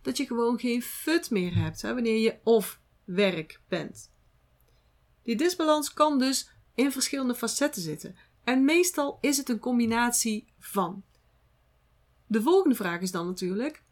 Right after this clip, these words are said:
hoe zou je het willen hebben? Wat is voor jou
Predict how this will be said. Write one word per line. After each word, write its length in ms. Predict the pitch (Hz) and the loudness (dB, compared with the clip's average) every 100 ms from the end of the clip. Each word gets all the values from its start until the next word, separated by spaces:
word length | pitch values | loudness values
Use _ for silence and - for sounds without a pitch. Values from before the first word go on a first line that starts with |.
| _ | _
hoe 360 | - 208 247 - _ | 0 2 2 -4 _
zou 460 | 208 196 254 381 359 | -6 2 4 8 8
je 160 | 254 | 8
het 160 | 190 180 | 4 2
willen 280 | 185 175 175 | -4 -4 -6
hebben? 340 | 170 170 165 _ _ _ _ _ _ _ | -8 -10 -14 _ _ _ _ _ _ _
Wat 320 | 214 247 277 - | -2 0 0 0
is 280 | 339 453 - | 2 2 -2
voor 160 | 240 | -2
jou 340 | 196 175 175 | -2 -2 -6